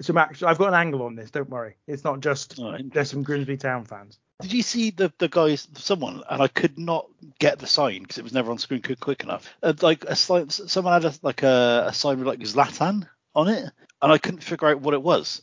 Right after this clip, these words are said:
Speaker 2: It was, it was infuriating me.
Speaker 1: Right, Tom, it's time for your talking point.
Speaker 2: All right, I've got two talking points, but I'm gonna go with one of them 'cause that's how the show works.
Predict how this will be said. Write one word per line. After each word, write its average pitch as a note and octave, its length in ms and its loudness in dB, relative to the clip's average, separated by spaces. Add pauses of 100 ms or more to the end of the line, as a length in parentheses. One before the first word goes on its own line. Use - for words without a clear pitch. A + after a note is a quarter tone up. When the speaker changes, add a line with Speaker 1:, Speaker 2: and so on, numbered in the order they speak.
Speaker 2:
It D#3 100 4
was, D3 140 -6 (120)
it D#3 140 4
was - 380 -10
infuriating B2 760 -4
me. - 220 -12 (360)
Speaker 1:
Right, A3 200 8
Tom, A3 380 6
it's - 120 -18
time F#3 200 -2
for F3+ 80 -10
your F3 320 -2
talking D3+ 340 -10
point. A2+ 240 -16 (340)
Speaker 2:
All C3+ 80 6
right, A2+ 120 10
I've C3+ 60 8
got D3 140 8
two C#3+ 220 -2
talking - 320 -12
points, - 400 -12
but A2+ 340 2
I'm A2+ 120 -2
gonna A2 160 -6
go B2+ 120 0
with G#2 140 -6
one G#2 140 0
of F2 100 -6
them F#2 160 -10
'cause - 120 -12
that's G2+ 140 -8
how G2 120 -14
the G#2+ 60 -10
show G#2+ 220 -14
works. - 320 -12